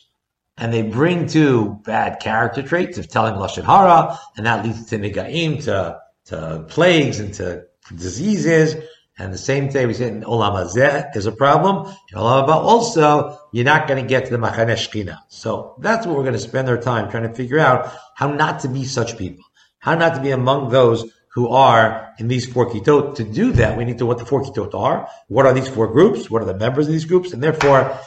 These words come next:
we can hopefully be among those who one day will, in fact, uh, enjoy the divine presence and, uh,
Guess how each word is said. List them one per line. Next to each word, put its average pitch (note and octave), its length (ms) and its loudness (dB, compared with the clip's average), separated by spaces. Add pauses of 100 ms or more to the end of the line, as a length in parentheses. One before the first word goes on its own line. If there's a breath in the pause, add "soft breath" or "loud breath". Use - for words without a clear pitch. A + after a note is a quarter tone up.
(100)
we C3+ 120 2
can C3+ 160 2
hopefully G2+ 600 2 (220)
be A2+ 120 -4
among C3+ 280 2
those B2+ 240 4
who A#2+ 80 2
one C3 260 0
day B2 180 6
will, D3 260 4
in A#2+ 120 0
fact, G#2+ 420 -4 (220)
uh, G2 460 -2 (280)
enjoy C#3 200 6
the C3+ 60 4
divine A#2 340 2
presence D3+ 440 0
and, A2+ 520 -2
uh, G#2+ 360 0